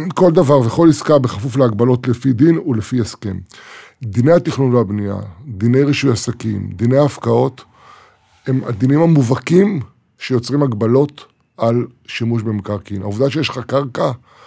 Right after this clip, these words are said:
לא שווה שום דבר אם אתה לא בודק את ה-, אה, השלמה של דיני התכנון והבנייה, מה ניתן לעשות לגבי אותה קרקע, מה ניתן לבנות, איך ניתן להשתמש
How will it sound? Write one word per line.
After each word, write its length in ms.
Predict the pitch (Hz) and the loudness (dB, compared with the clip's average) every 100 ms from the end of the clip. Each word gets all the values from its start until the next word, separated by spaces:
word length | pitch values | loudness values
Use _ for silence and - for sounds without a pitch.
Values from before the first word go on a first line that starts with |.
| _ _ _ _ - | _ _ _ _ -4
לא 120 | 139 | -2
שווה 240 | 127 135 | -2 0
שום 200 | 139 151 156 | 0 0 0
דבר 280 | 147 156 151 - _ _ - | 2 2 2 -4 _ _ -6
אם 60 | |
אתה 160 | 120 117 | -4 -2
לא 80 | 123 | -2
בודק 400 | 120 120 127 123 | 0 0 -2 -2
את 140 | 120 | -6
ה-, 120 | 110 101 - _ - | -4 -6 -10 _ -10
אה, 280 | 104 101 98 - _ | -8 -6 -8 -10 _
השלמה 400 | - - 107 131 92 - - - - | -12 -6 -2 0 0 -6 -20 -20 -14
של 160 | - | -6
דיני 220 | 104 117 | -2 0
התכנון 360 | 131 120 117 127 | 0 0 -2 0
והבנייה, 320 | 117 120 131 | 0 0 0
מה 180 | 123 127 | 0 0
ניתן 420 | 131 127 - 139 | 0 0 -2 0
לעשות 560 | 135 127 104 - 135 107 | 0 -2 -6 -2 -2 -2
לגבי 280 | 104 98 104 | -8 -6 -6
אותה 200 | 98 98 | -6 -8
קרקע, 280 | 101 92 | -10 -10
מה 120 | 98 107 | -6 -4
ניתן 340 | 117 - 117 | -4 -4 -4
לבנות, 360 | 104 101 131 139 | -4 -4 -6 -6
איך 120 | 113 | -10
ניתן 280 | 113 117 120 | -8 -6 -4
להשתמש 640 | 113 - 110 127 123 - | -6 -6 -6 -4 -6 -8